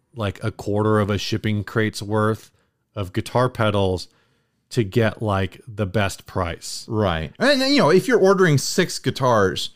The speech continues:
Speaker 2: with your brand name on it, you're, you're probably ordering at sample
Speaker 1: That's,
Speaker 2: rates.
Speaker 1: that's true.
Speaker 2: Like, you're paying clo-, you might even be paying above what you'd hope to sell them
Speaker 1: Yeah.
Speaker 2: at market for.
Speaker 1: Oh, yeah.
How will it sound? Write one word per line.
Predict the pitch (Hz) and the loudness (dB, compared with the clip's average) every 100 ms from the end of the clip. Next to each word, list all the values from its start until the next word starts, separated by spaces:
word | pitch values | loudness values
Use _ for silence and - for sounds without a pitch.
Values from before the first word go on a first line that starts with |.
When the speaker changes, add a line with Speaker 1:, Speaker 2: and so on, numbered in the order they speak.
| _ _ _ _ _ _ | _ _ _ _ _ _
Speaker 2:
with | 143 131 | 0 2
your | 123 | 2
brand | 127 127 | 2 4
name | 127 113 | 4 4
on | 110 | 2
it, | 101 | 2
you're, | 120 135 123 - | 2 2 -2 0
you're | 160 151 - _ _ _ - | 2 2 0 _ _ _ -2
probably | 220 208 147 | 2 4 4
ordering | 156 139 120 107 - _ _ _ | 4 4 2 0 -6 _ _ _
at | 127 - | 0 0
sample | - 139 165 143 | 0 2 4 4
Speaker 1:
That's, | 107 | 6
Speaker 2:
rates. | 208 143 - | 4 4 -2
Speaker 1:
that's | - | 0
true. | 165 | 4
Speaker 2:
Like, | 190 165 | 4 4
you're | 202 | 4
paying | 175 185 160 | 2 2 2
clo-, | 180 175 147 | 4 4 4
you | 170 147 - | 2 0 -4
might | 160 143 143 190 226 | 0 2 2 0 4
even | 160 135 | 4 6
be | 120 | 4
paying | 110 120 113 | 2 2 2
above | 90 123 127 104 90 | 0 2 4 2 0
what | 104 107 101 98 95 _ _ - | 0 2 2 0 -2 _ _ 0
you'd | 117 | 0
hope | 104 143 127 | 2 0 0
to | - | 0
sell | - 120 107 | -2 0 2
them | 98 85 78 73 | 2 0 -2 -2
Speaker 1:
Yeah. | 117 104 | 0 0
Speaker 2:
at | 117 | 2
market | 120 113 110 107 - | 2 2 2 -4 -4
for. | 101 90 | -2 2
Speaker 1:
Oh, | 147 143 | 4 4
yeah. | 131 | 2